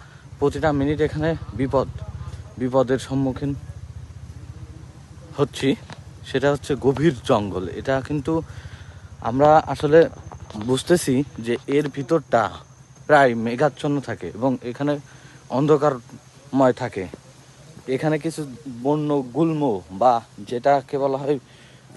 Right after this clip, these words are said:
বন্য শিকড়, সেগুলো আপনারা দেখতে পাচ্ছেন। এর পাশাপাশি আপনারা দেখেন, আকাশ দেখাটাই খুবই কষ্টকর। আমরা আছি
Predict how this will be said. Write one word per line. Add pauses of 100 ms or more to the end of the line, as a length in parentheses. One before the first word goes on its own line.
(140)
বন্য (260)
শিকড়, (260)
সেগুলো
আপনারা
দেখতে
পাচ্ছেন। (1400)
এর (100)
পাশাপাশি (340)
আপনারা
দেখেন, (680)
আকাশ (160)
দেখাটাই (100)
খুবই
কষ্টকর। (800)
আমরা
আছি